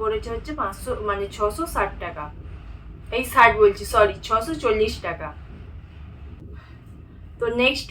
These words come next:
পার্সেল খোলার পালা। নেক্সট পার্সেল হচ্ছে হেয়ার অয়েল। নেক্সট আমি পার্সেল,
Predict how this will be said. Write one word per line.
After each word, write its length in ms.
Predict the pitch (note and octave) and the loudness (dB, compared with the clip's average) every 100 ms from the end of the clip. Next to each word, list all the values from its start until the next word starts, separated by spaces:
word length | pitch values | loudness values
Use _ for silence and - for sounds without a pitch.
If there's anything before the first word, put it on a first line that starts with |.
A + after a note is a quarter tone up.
| - | 8
পার্সেল 380 | A#3+ A#3+ C4+ B3+ C4 | 8 8 2 0 0
খোলার 300 | A#3+ A3+ A3+ | 4 4 4
পালা। 220 | G#3+ G3 A3+ B3+ | 4 4 4 2
নেক্সট 240 | A3 - - A#3 | -2 -6 -2 2
পার্সেল 360 | A3 G#3+ B3 A#3 | 2 2 0 0
হচ্ছে 240 | A3+ - C#4+ A3+ | -2 -2 -4 2
হেয়ার 240 | G#3 G3+ F#3 | 6 6 4
অয়েল। 200 | - - - - - - - - - - - - - - - G#3+ A3+ | 0 -8 -14 -16 -14 -14 -14 -14 -14 -16 -16 -14 -14 -12 -12 -10 -6
নেক্সট 260 | A#3+ - B3+ | -6 0 2
আমি 120 | B3 - | 2 0
পার্সেল, 360 | G#3 G#3 - | 0 0 -2